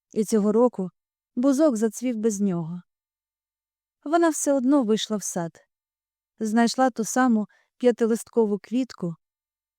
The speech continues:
стисла в долоні. І вперше в житті загадала інше бажання. «Забери мене до нього.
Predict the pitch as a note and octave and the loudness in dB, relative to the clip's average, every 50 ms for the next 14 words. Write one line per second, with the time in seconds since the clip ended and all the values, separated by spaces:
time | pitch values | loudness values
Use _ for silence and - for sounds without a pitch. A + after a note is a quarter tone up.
0 | _ _ - - - - C4 A#3+ - - A#3+ G#3+ G#3 G3+ A#3 A3+ G3+ F#3 F3 E3 | _ _ -16 -16 -4 -4 -4 -4 -2 -4 -2 -2 2 2 2 2 2 0 -2 -4
1 | D#3+ E3 E3 _ _ _ _ _ _ _ _ _ _ _ _ _ _ _ _ _ | -6 -8 -12 _ _ _ _ _ _ _ _ _ _ _ _ _ _ _ _ _
2 | _ _ _ _ _ _ _ _ A3 A3 F3 _ - A#3+ A#3+ - - - G#3 F#3+ | _ _ _ _ _ _ _ _ -2 -2 -2 _ 2 2 2 2 -2 -4 -4 -2
3 | F#3 G#3 G#3 - - - B3+ C4 B3 _ _ _ _ _ _ _ _ _ _ _ | 0 -2 -2 -2 -4 -4 -4 -4 -6 _ _ _ _ _ _ _ _ _ _ _
4 | _ _ _ _ _ _ - G3 G3 A3 G#3 G#3 A3 G3 A#3 A#3+ A#3 G#3+ G3+ _ | _ _ _ _ _ _ -10 -4 -2 0 0 0 0 2 2 2 2 0 -2 _
5 | G3+ G3+ G3 - - F#3+ F3+ F#3 F#3+ E3+ E3+ F3 E3 E3 D#3+ E3 E3+ E3 _ _ | -2 -2 -2 -2 -6 -6 -6 -4 -6 -4 -6 -6 -6 -6 -8 -8 -10 -14 _ _
6 | _ _ _ _ _ _ _ _ _ _ _ _ _ _ _ _ _ _ _ _ | _ _ _ _ _ _ _ _ _ _ _ _ _ _ _ _ _ _ _ _
7 | _ _ _ _ _ _ _ - A3 A3+ B3+ A#3 C4+ D4 D4 B3 G#3 F#3+ F3+ F3 | _ _ _ _ _ _ _ -2 2 2 4 4 6 4 6 4 4 4 2 0
8 | F3 F3 F#3 F3+ F3+ F3 F3 D#3+ D#3+ F3 F3 | 0 -2 0 0 0 0 -2 -4 -6 -10 -14